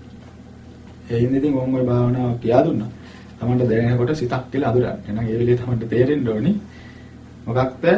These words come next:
මෙන්න මෙහෙම විඥාන ස්වභාවයක් ඇතිලා නැතිලා. නමුත් දැන් ප්‍රශ්නයක් තියෙන්නේ මොකක්ද මේ විඥානය කියන එකක් කොහොමද එහෙනම් නැවත භවයකට යන්නේ? යන්න පුළුවන් දෙයක්. ඈ එහෙම එකක් ගියොත් එහෙනම් මොකද වෙන්නේ?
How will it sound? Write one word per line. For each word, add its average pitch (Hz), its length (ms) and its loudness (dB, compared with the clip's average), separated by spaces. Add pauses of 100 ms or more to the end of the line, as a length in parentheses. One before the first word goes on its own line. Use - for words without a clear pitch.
(440)
මෙන්න 135 240 0
මෙහෙම 131 340 0
විඥාන 117 460 -2
ස්වභාවයක් 117 520 -2
ඇතිලා 110 400 -2
නැතිලා. - 420 -4
නමුත් 135 280 2
දැන් 147 200 4
ප්‍රශ්නයක් 151 520 -4
තියෙන්නේ 110 320 0
මොකක්ද 120 340 -4 (680)
මේ 139 160 0
විඥානය 143 640 4
කියන 117 160 2
එකක් 147 220 -2
කොහොමද 127 360 2
එහෙනම් 123 360 4 (300)
නැවත 123 300 2
භවයකට 113 520 0
යන්නේ? - 400 4 (680)
යන්න 113 360 2
පුළුවන් 156 400 4
දෙයක්. 170 140 2 (1500)
ඈ 123 180 -4 (100)
එහෙම 117 200 2
එකක් 117 120 2 (100)
ගියොත් 123 280 4
එහෙනම් 123 200 2
මොකද 120 180 2
වෙන්නේ? 139 320 6